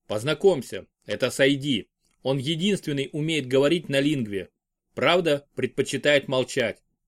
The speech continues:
пояснил Марк. «Нехило. Мозг может существовать отдельно от тела». Я наполнился изумлением. Такого мне ещё не приходилось видеть. Мозг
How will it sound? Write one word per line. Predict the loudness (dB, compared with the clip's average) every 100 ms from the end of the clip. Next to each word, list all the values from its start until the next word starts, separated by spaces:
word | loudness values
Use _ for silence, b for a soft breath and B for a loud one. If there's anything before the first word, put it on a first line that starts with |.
| _
пояснил | 0 2 0 0 0 -2 -4
Марк. | 0 0 -2 _ _ _ _ _ _ -6
«Нехило. | 0 2 0 0 2 2 2 0 -8 _ _ _ -8
Мозг | -4 0 0 0
может | -2 -2 -2
существовать | -6 -10 -6 0 2 2 2
отдельно | 0 2 2 4 2
от | 0 0
тела». | 2 2 0 -6 _ _ _ _
Я | -10 -4 -2
наполнился | 0 -2 -2 -2 -2 -4 -2
изумлением. | -2 -2 -2 -2 -4 -6 -10 -14 _ _ _ _
Такого | -4 0 2 2 2
мне | -2 0 2
ещё | 2 0
не | 0
приходилось | 2 2 2 4 2 2 -2
видеть. | -4 -6 -12 _ _ _ _ _ -14
Мозг | -4 0 0 0